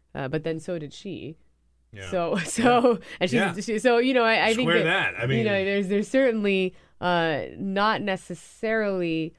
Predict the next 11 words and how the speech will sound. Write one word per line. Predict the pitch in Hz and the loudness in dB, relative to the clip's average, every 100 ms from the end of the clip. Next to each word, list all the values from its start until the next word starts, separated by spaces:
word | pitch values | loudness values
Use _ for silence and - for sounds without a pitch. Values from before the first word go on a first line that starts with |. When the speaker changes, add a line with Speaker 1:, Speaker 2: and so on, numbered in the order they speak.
| _ _ _ _ _ - | _ _ _ _ _ -8
Speaker 1:
I | 233 | -2
mean, | 202 214 | 0 2
I | |
think | 240 233 | 2 2
that | 214 | 0
there's, | 202 190 | 0 0
there's | 190 185 190 | 0 -2 -2
certainly, | 226 202 185 160 | -2 -2 -2 -6
polling | - 247 262 220 | -4 0 2 2
might | 190 170 | 0 0
indicate, | 165 165 - 156 | 0 -2 -2 -2